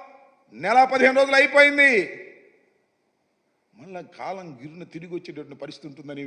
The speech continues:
విషయాన్ని మర్చిపోతున్నారు. గుర్తుపెట్టుకోమని మనం చేస్తున్న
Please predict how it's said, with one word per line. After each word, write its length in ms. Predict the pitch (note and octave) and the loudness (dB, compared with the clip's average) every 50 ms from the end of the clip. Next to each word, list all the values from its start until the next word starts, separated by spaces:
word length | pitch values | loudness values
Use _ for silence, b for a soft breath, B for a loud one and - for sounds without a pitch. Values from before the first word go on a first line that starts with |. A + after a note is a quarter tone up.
| C3+ | -14
విషయాన్ని 340 | B2+ - D3+ D3 C#3+ C#3 B2+ A2 b b b b b _ - C#3+ | -12 -12 -10 -10 -10 -12 -14 -16 b b b b b _ -4 0
మర్చిపోతున్నారు. 840 | G3 C4+ C#4 - D#4+ D#4 D#4 D4+ D4 D4 D4+ C#4+ C#4+ C#4 C#4 C#4+ C#4+ B3+ | 0 0 2 0 0 4 4 4 4 4 2 0 0 0 0 0 -2 -6
గుర్తుపెట్టుకోమని 560 | C4 C4+ - C#4+ C#4 C4 - C4+ B3 B3+ A#3+ A3+ A3 | -8 -12 -8 -8 -8 -6 -6 -8 -6 -6 -6 -6 -6
మనం 200 | A3 G#3+ G3 - | -8 -8 -10 -12
చేస్తున్న 280 | G3 F#3 - F3+ E3 | -14 -14 -14 -14 -14